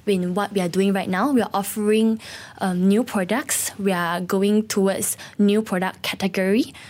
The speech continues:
still in home and living category. But right now, our focus is more towards store and organization. We are moving slowly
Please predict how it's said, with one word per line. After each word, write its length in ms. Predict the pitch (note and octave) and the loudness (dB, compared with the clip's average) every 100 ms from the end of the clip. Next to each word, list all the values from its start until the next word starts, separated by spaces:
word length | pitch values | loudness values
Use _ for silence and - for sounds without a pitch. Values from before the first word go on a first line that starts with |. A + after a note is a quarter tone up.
| - | -8
still 280 | - D4 D4+ | -2 0 0
in 240 | G#3 F#3+ | 2 2
home 260 | F#3 A#3+ A3+ | 2 2 2
and 140 | F#3+ | 4
living 260 | F3+ F#3 G#3 | 2 2 0
category. 640 | G3 F#3+ F3+ F3+ G3 - - - - - - | 0 -2 -2 0 0 -2 -8 -16 -16 -20 -8
But 300 | G3 F3+ - | -4 -2 -2
right 120 | A#3+ | 0
now, 120 | A3+ | 0
our 140 | G#3+ G3 | 0 0
focus 340 | G3 G3 G3+ - | -2 -2 -2 -2
is 180 | F3 - | -4 0
more 200 | F#3+ F#3 | 0 0
towards 320 | F#3+ F#3 - | 0 -2 0
store 180 | - F#3+ | 0 0
and 160 | G3 | 0
organization. 920 | F#3 F#3 F3+ E3+ E3+ F3+ F#3 D4+ D#4+ | 0 -2 -2 -4 0 0 2 0 0
We 60 | G#3 | -2
are 100 | F#3 | 0
moving 380 | F#3+ G3 G3+ A3+ | 2 2 2 0
slowly 640 | - - G3 F#3 G3 B3 | -2 -2 0 2 2 0